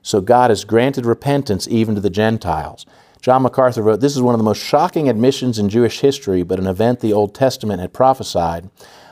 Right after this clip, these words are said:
Isaiah forty-nine six says, "It's not enough for you to be my servant, raising up the tribes of Jacob and restoring the protected ones of Israel. I will also make you a light for the nations,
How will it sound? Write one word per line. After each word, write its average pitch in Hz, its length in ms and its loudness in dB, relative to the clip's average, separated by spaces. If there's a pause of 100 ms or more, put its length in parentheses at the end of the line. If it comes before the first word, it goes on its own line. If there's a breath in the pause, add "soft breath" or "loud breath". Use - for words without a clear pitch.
(120 loud breath)
Isaiah 117 400 4
forty-nine 143 600 2
six 127 340 -2
says, 101 340 0
"It's 101 220 -8
not 165 200 4
enough 175 300 0
for 139 80 -2
you 131 120 2
to 127 80 2
be 127 160 0
my 120 180 0
servant, 104 560 0 (500 soft breath)
raising 131 420 2
up 120 140 0
the - 80 -6
tribes 120 440 2
of 95 120 -6
Jacob 110 460 2
and 95 120 -4
restoring 110 580 -2
the 95 80 -2
protected 104 500 -6
ones 101 240 -2
of 98 100 0
Israel. 90 480 -2 (460 loud breath)
I 113 140 4
will 110 140 2
also 131 460 2
make 104 320 0
you 104 140 2
a 90 140 -2
light 107 440 0
for 175 120 -4
the 180 80 0
nations, 113 760 -2